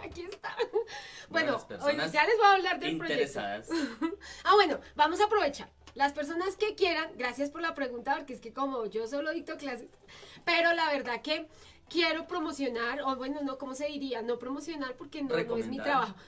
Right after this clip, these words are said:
Speaker 1: Recomendar.
Speaker 2: La marca
Speaker 1: La,
Speaker 2: Hanome.
Speaker 1: la marca de la máquina. De verdad que la tecnología que manejan estas máquinas no es porque me la hayan traído, porque la vayamos a utilizar, pero si ustedes a mí me preguntan,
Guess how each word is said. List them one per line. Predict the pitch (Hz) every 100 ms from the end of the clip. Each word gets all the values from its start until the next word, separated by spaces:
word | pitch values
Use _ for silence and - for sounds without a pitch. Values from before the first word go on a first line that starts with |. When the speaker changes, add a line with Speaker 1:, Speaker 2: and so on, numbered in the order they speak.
| -
Speaker 1:
Recomendar. | 311 311 330 302 277 214
Speaker 2:
La | 139
marca | - - - -
Speaker 1:
La, | - 294 311
Speaker 2:
Hanome. | 302 277 262 -
Speaker 1:
la | 262 285 277
marca | 285 285 285 320
de | 294
la | 254
máquina. | 240 226 269 302 494 587 - _ _ - - - _ _ - -
De | 208
verdad | 302 294 285
que | 294 339 339 285 269
la | 294 311 302
tecnología | 311 285 262 262 277
que | 302
manejan | 311 285 233
estas | 233 - 254
máquinas | 269 247 247 240 254 - - - -
no | 269 311
es | 359 403
porque | 403 392
me | 349
la | 311
hayan | 285 277
traído, | 277 277 269 277 285 285 285
porque | 269 254 - - 247 233
la | 247 254
vayamos | 240 226 226 247
a | 277
utilizar, | 294 277 277 262 277 - - - _
pero | 302 294 277
si | 269
ustedes | - 269 277
a | 320
mí | 285
me | 240
preguntan, | 240 277 254 247 262